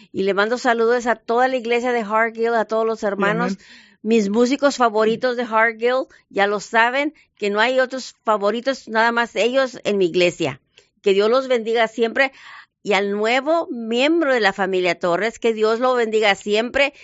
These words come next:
Speaker 1: y que pronto estará ahí con nosotros también alabando y glorificando el nombre del Señor Jesús.
Speaker 2: Tocando las tamboras.
Speaker 1: Ya tocando tamboras también. Para que él te sea miembro de la música de los coros de los ángeles y de todos los ángeles y los santos de la iglesia del Dios vivo.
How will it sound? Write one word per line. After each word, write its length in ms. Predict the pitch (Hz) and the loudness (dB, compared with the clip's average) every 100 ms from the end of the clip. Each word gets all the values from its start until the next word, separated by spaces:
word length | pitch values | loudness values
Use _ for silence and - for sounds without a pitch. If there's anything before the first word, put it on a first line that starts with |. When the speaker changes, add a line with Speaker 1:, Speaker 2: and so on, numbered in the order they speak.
| - | -18
Speaker 1:
y 140 | - 180 | -14 -2
que 160 | 208 | 0
pronto 460 | 208 - 233 254 269 | 0 0 2 2 0
estará 300 | 247 233 214 | 0 2 4
ahí 180 | 220 220 | 2 0
con 120 | 233 | -2
nosotros 400 | 220 202 214 220 | 0 -2 -4 -4
también 320 | 220 208 202 | -2 0 0
alabando 560 | 220 226 196 185 180 185 | 2 2 2 2 0 0
y 40 | |
glorificando 680 | 185 214 208 202 - 185 185 | -2 -2 -4 -6 -2 -2 0
el 80 | 190 | -2
nombre 240 | 190 190 | -2 -2
del 120 | 196 185 | -2 -2
Señor 300 | 190 175 175 | -4 -4 -4
Jesús. 320 | 180 - 240 | -8 -2 -2
Speaker 2:
Tocando 220 | 185 190 | -2 -4
las 120 | 165 | -6
tamboras. 320 | 160 151 170 180 | -6 -6 -2 0
Speaker 1:
Ya 200 | 180 - | 0 0
tocando 420 | 208 185 185 196 | -4 -2 -2 -2
tamboras 520 | 180 170 151 160 165 | -4 -4 -2 -2 -2
también. 460 | 175 156 135 113 117 _ - | -4 -2 -2 -4 -8 _ -6
Para 200 | 180 185 | -4 -2
que 140 | 226 | -2
él 100 | 233 | -2
te 120 | 247 | -4
sea 300 | 240 226 226 220 | 0 0 0 -4
miembro 640 | 208 240 285 302 285 247 - _ - | -4 0 2 2 0 -2 -8 _ -8
de 200 | 190 196 | -2 0
la 120 | 175 | 0
música 680 | 185 226 349 - 269 254 214 | 0 0 0 -2 -6 0 0
de 80 | 202 | 0
los 220 | 185 - | -4 -4
coros 320 | 214 226 233 | -2 -2 -2
de 80 | 226 | -2
los 180 | 180 175 | -2 0
ángeles 600 | 165 214 220 170 123 - - - | -2 -2 -4 -4 -6 -12 -20 -10
y 100 | 180 | -2
de 180 | 185 180 | 0 0
todos 260 | 220 233 277 | 0 0 0
los 180 | 262 254 | 0 0
ángeles 500 | 247 247 269 262 - | 0 -2 -8 -10 -8
y 80 | 208 | 0
los 240 | 196 185 | 0 0
santos 640 | - - 233 254 320 - 208 | -6 0 2 2 0 -2 -2
de 100 | 196 | -2
la 80 | 180 | -2
iglesia 300 | 175 185 196 | -4 -4 -4
del 180 | 180 | -6
Dios 220 | 170 160 156 | -4 -6 -6
vivo. 320 | 156 127 | -8 -8